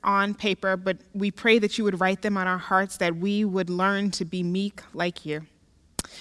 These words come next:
And now may the words of my mouth and the meditation of all of our hearts be acceptable in thy sight, O Lord, our rock and our redeemer. And wherever you are, say amen. Now, if you're like me, sometimes you read the Bible and you're like,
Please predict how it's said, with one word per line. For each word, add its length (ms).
And 140
now 120
may 200
the 100
words 320
of 60
my 140
mouth 300
and 80
the 60
meditation 500
of 120
all 180
of 80
our 100
hearts 320
be 140
acceptable 540
in 100
thy 160
sight, 380
O 80
Lord, 260
our 140
rock 360
and 140
our 180
redeemer. 400
And 180
wherever 360
you 220
are, 340
say 520
amen. 600
Now, 200
if 120
you're 140
like 240
me, 240
sometimes 640
you 100
read 220
the 80
Bible 460
and 140
you're 120
like, 360